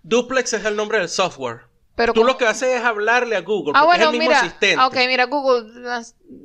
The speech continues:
Speaker 2: ayúdame ahí, pues, llama ahí para, para la oficina y me,
Speaker 1: Ujú, me
Speaker 2: me,
Speaker 1: haces una
Speaker 2: me
Speaker 1: cita
Speaker 2: haces
Speaker 1: y
Speaker 2: una
Speaker 1: tal.
Speaker 2: cita y tal. Y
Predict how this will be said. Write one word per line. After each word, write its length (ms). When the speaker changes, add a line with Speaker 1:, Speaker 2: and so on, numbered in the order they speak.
Speaker 2:
ayúdame 320
ahí, 160
pues, 380
llama 260
ahí 220
para, 260
para 460
la 340
oficina 540
y 100
me, 220
Speaker 1:
Ujú, 80
me 140
Speaker 2:
me, 100
Speaker 1:
haces 140
una 180
Speaker 2:
me 20
Speaker 1:
cita 160
Speaker 2:
haces 160
Speaker 1:
y 40
Speaker 2:
una 80
Speaker 1:
tal. 120
Speaker 2:
cita 240
y 40
tal. 240
Y 400